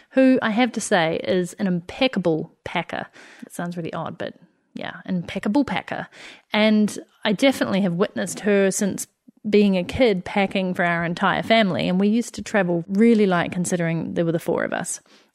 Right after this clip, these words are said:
And she now packs even lighter just for herself. It's, it's quite incredible. And between us, we often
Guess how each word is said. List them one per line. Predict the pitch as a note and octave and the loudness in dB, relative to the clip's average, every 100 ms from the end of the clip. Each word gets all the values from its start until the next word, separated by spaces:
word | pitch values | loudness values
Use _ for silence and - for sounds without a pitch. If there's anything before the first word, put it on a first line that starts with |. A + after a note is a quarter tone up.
| - | -2
And | G#3+ G3+ G3+ F#3+ - _ - | 2 2 2 -2 -12 _ -12
she | - A3 G#3 | -2 0 4
now | G#3 B3+ C4 G#3 F#3 | 4 4 4 4 0
packs | - - - | -2 -4 -4
even | A3 G3+ | 0 2
lighter | F3+ E3+ E3 | 2 2 0
just | - F#3 - | -2 -2 -2
for | |
herself. | E3+ E3 F3 - - - | -2 -2 -2 -2 -6 -12
It's, | - - - | -12 -12 -10
it's | - | -12
quite | - F#3 | -4 -6
incredible. | E3+ F#3 F3 E3+ | -2 -4 -2 -4
And | E3+ | -4
between | - A#3+ A#3+ | -2 4 4
us, | D#3+ F3 - - | 4 0 -4 -2
we | F3 | 2
often | F#3 - F3+ E3 | 2 0 -2 -2